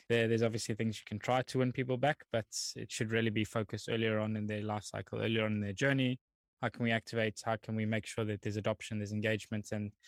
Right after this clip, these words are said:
that sort of prevention is better than churn, really just focusing on never getting to that endpoint. Uh,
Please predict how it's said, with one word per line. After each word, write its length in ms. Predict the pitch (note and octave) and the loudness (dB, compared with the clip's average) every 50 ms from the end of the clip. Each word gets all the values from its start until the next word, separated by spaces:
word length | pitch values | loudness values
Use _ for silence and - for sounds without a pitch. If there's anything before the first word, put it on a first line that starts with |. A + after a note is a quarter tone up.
| - - - _ _ | -20 -20 -20 _ _
that 120 | B2+ A#2 - | -4 -2 0
sort 140 | - A#2 | 0 0
of 100 | A2+ G#2 - | 0 0 -2
prevention 480 | - G#2 A2+ A#2 A2+ G#2+ - A2+ A2 | -2 0 2 2 0 0 0 -2 -2
is 100 | G#2 G2+ | -2 0
better 220 | - A2 G#2 A2 G2+ | -2 -2 0 0 0
than 140 | G#2 G#2 G#2 | 0 -2 -2
churn, 340 | - - A2 G2+ G2 G2+ - - | -2 -2 -2 -2 -4 -6 -6 -4
really 200 | G#2+ G#2 A2 G#2 | -2 -2 -2 -2
just 240 | G#2+ G#2+ - - | -2 -2 -4 -4
focusing 500 | - - G#2+ - - G#2+ - - G#2+ G#2 | -4 -4 -4 -4 -4 -8 -6 -4 -4 -4
on 220 | G#2 G#2 G2+ G2+ G#2 - _ _ _ _ _ - | -2 -4 -4 -6 -8 -12 _ _ _ _ _ 0
never 160 | A2+ A2 A2 | 2 2 4
getting 240 | G#2+ A2 G#2+ G#2+ G2+ | 4 2 2 2 0
to 140 | - A2+ | 0 -2
that 100 | G#2 G2+ | 0 0
endpoint. 600 | G#2 G#2 G2 - - G2 G2 - - - - - - _ _ _ - C3 | 0 -2 -2 -4 -6 -8 -8 -8 -10 -12 -16 -16 -18 _ _ _ -12 -12
Uh, 200 | B2+ B2 B2+ | -10 -10 -10